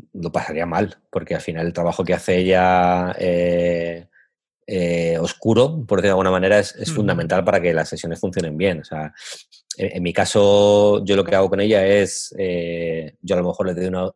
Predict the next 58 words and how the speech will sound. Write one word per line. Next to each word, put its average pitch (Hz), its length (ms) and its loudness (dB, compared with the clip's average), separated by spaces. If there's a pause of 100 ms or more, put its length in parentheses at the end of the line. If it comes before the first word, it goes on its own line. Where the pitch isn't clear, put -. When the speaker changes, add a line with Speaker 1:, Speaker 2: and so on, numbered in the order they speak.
Speaker 1:
una 92 140 -6
idea 92 220 0
de 90 60 -2
una 92 120 -4
sesión, 123 360 -2
o - 80 -8
incluso 87 300 -6
ella 90 160 0
misma 92 380 -4
se - 140 -10
le 82 60 -4
ocurre 87 220 -6
una 87 120 -4
idea, 117 320 0 (680)
ella 92 180 0
misma 101 180 -2
se 87 60 -4
encarga 90 300 -2
de, 92 640 -2
de 95 100 -8
encontrar 92 320 -6
modelos, 127 720 4 (240)
entre 85 280 -6
los 85 180 0
dos 98 400 2
decidimos 92 440 -6
qué 95 100 -6
modelos 92 300 -4
pueden 95 180 -4
funcionar 90 300 -8
mejor 90 220 -4
para 90 420 -6
desarrollar 90 380 -4
esa 95 160 -4
idea, 131 400 4 (440)
ella 107 180 -4
se 98 80 -4
encarga 87 260 0
de 87 180 -2
contactarles, 98 640 0
de 90 80 -4
contarles 80 360 -8
un 82 60 -16
poco 85 180 -10
todo 90 180 -8
el 95 120 -8
rollo, 107 340 2
de 92 80 -4
quedar 76 240 -8
con 98 160 -4
ellos, 101 460 -2
de 80 100 -8
pedirles 80 300 -10
las 101 220 -4
tallas, 101 580 2
de 76 300 -8
Speaker 2:
Ujú. - 80 -10
Speaker 1:
contarles - 680 -6